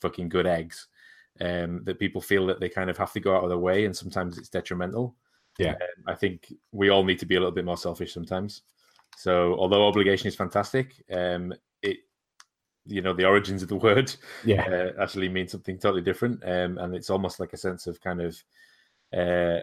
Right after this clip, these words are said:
Speaker 1: not guilt, but like, like you, you, you, you, you feel like you have to do it.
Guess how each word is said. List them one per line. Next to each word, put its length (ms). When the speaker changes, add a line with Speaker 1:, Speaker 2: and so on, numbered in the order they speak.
Speaker 1:
not 260
guilt, 380
but 120
like, 260
like 360
you, 180
you, 680
you, 440
you, 380
you 100
feel 160
like 120
you 80
have 200
to 80
do 180
it. 140